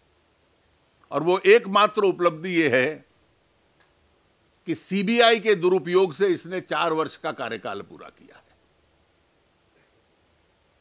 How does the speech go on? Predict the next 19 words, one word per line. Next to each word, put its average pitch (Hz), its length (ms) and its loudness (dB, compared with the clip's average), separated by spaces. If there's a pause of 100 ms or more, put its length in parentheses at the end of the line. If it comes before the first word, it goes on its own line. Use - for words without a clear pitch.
(1120)
अगर 185 220 4
सीबीआई 226 600 2
का 220 140 4
रोल 202 320 2
ना 175 140 0
होता 160 560 -2 (2250)
तो 180 100 -2
जो 170 140 2
बाहर 165 380 0
बैठे 190 400 -2
समाजवादी 180 680 -2
पार्टी 170 420 -6
और 185 140 2
बहुजन 151 400 -2
समाज 165 380 -2
पार्टी 160 500 0
इसको 170 240 -6
बचाते 139 580 -2
हैं 92 340 -10